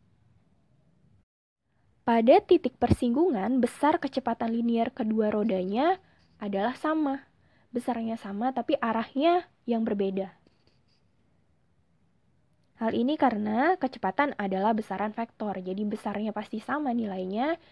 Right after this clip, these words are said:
namun arahnya kemungkinan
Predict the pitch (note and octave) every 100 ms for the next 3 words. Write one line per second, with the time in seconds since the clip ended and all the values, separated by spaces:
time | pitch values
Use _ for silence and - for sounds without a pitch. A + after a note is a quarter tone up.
0 | _ - G#3 C#4 - G#3+ G#3 - A3+ C4+
1 | E4 E4+ _ _ _ _ _ - F4+ G4+
2 | E4 B3 A3 A#3+ C#4+